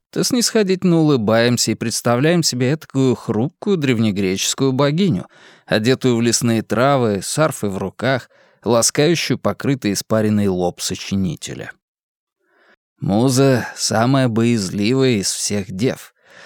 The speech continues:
Она вздрагивает, слыша резкий звук, бледнеет, если ты обращаешься к ней с вопросом, и уносится прочь, если ты потревожишь ее одежды.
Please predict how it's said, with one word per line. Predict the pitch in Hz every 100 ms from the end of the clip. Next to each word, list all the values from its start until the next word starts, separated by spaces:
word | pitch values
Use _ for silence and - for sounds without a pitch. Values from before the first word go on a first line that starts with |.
| -
Она | - 117 143 143
вздрагивает, | 117 117 117 131 131 120 110
слыша | - 123 117 110
резкий | 110 110 - 104
звук, | 92 98 131 131 - -
бледнеет, | 147 160 180 147 147 165 151
если | 123 -
ты | 107 131
обращаешься | 117 117 107 - 117 - 98
к | -
ней | 117 107
с | 98
вопросом, | 92 - 151 170 151 139 - - - _
и | 90
уносится | 110 131 170 - - 196
прочь, | - 131 123 -
если | 113 - 107
ты | - 151
потревожишь | - - 107 101 107 117 -
ее | 95 98 104
одежды. | 101 123 80 71